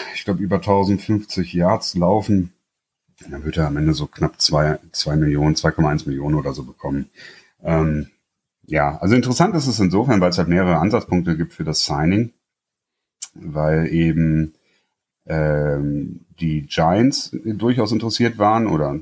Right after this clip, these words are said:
zumindest wurde das, ähm, gemeldet, dass sie interessiert sind an ihm. Und, äh, die Ravens dann im Nachhinein auch.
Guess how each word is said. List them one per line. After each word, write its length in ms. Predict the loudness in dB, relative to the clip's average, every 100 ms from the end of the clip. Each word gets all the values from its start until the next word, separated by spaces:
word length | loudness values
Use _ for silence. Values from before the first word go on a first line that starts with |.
| -10
zumindest 480 | -8 -6 -6 -8 -10
wurde 240 | -14 -12
das, 320 | -14 -14 -14 -12
ähm, 300 | -12 -14 -14
gemeldet, 560 | -10 -4 -2 -2 -2
dass 100 | -2
sie 60 | -2
interessiert 420 | -2 -2 -2 0
sind 160 | 0 0
an 140 | -2
ihm. 300 | 0 -2 -2 _ _ _ _ _ _
Und, 500 | -2 2 4 2 -2
äh, 460 | -2 0 2 0 -2
die 160 | 0 2
Ravens 520 | 4 4 4 2 2
dann 180 | 0 2
im 100 | 4
Nachhinein 460 | 2 2 2 0
auch. 380 | 0 0 -2 -4